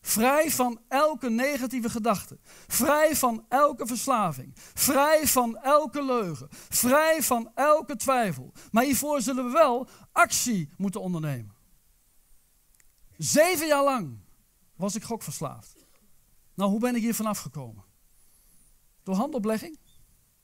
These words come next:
Of door een bevrijdingssessie? Nee. Hierdoor.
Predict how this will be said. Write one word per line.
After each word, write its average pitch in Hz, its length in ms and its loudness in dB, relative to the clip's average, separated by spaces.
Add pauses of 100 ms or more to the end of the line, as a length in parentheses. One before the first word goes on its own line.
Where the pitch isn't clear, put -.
(840)
Of 165 180 -6
door 202 320 -2
een 196 360 -6
bevrijdingssessie? 226 880 -4 (880)
Nee. 147 300 -8 (1160)
Hierdoor. 165 340 -6